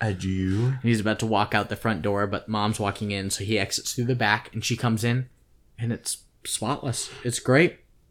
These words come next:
Speaker 2: But Lawrence walks in the front door,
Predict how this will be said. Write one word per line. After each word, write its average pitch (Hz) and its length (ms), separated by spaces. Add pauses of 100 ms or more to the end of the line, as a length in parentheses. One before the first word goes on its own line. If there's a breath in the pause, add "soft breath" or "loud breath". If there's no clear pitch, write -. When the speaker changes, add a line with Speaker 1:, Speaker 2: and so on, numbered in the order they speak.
(1000 soft breath)
Speaker 2:
But 127 80
Lawrence 135 440
walks 117 280
in 113 80
the 98 80
front 104 240
door, 98 280